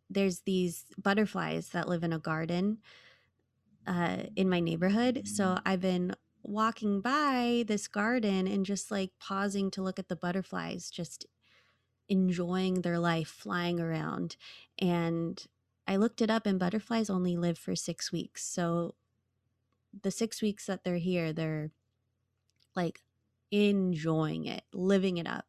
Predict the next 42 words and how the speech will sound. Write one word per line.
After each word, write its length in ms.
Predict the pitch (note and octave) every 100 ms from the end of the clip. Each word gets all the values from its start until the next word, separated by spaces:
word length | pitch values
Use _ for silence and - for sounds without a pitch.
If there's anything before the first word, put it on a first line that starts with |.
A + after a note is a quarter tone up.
| -
And 140 | F3
I 280 | E3+ E3 E3 - - - - - -
I, 100 | F#3+ G3
like, 280 | F3+ F3 - -
that 240 | G#3 A3 -
touched 440 | A#3 - - F#3+
me. 180 | F3+ -
I 80 | G#3
don't 160 | A3+
know, 120 | G#3+ F#3+
that 140 | F#3+
made 140 | F#3+ F#3
me 140 | F#3+
just 240 | F#3+ -
like, 140 | G3+ F#3+ -
"Wow, 600 | D4+ D#4 A3+ E3+ F3+ G3+ _ - - _ _ _
what 160 | A#3+ C4
if 180 | C4+ C4
you 140 | B3+
only 180 | B3+ B3+
had 180 | G#3+ -
six 360 | - G#3+ -
weeks 320 | G3+ F#3+ - -
to 80 |
live? 180 | A3+ F3+
You 120 | F3+
wouldn't 260 | F3+ F3+ F#3+
be, 140 | F#3
like, 260 | F3 E3+ -
stressing 720 | - - F3+ F#3 - F#3+ E3+
and, 260 | E3 D#3+ D#3+ - - - - _ -
and 160 | F#3
all 100 | F3 F3
that. 180 | F#3
You'd, 340 | G#3 G3 F#3 F#3 - - -
you'd 220 | G#3 F#3+
wanna 220 | G3 F#3
enjoy 480 | F3+ F3 F3 F3 E3+
your 320 | D3 F3+ E3+
time 280 | - E3 D#3
here." 380 | - - - - _ _ _
So 460 | - - F3 F#3